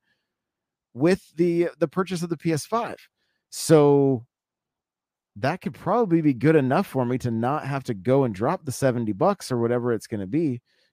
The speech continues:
just for a few bonus features and to have it look a little shinier and a little nicer. So again, it's, it's, it,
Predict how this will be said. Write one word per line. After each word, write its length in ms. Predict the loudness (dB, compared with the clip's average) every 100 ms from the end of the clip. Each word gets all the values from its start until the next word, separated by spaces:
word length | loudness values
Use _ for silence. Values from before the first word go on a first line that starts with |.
| _ -8
just 280 | -4 -4 -2
for 160 | 0
a 60 | 0
few 400 | 0 0 2 2
bonus 360 | 0 0 -2
features 420 | -4 -4 -2 -2 -2
and 120 | -2
to 80 | -2
have 240 | -2 -2
it 120 | -4 -6
look 240 | -4 -4 -2
a 40 |
little 260 | -2 0 -2
shinier 480 | -2 -4 -2 -2
and 80 | -4
a 40 | -2
little 220 | -2 -2
nicer. 380 | -4 -6 -10 -18 _ _ _ _ -20
So 420 | -12 4 6 6 4
again, 520 | -4 0 2 2 0 -6 _ _ _ -4
it's, 320 | -2 -2 -10 -2
it's, 580 | 0 0 -6 -14 -16 _ _ _ _
it, 120 | -20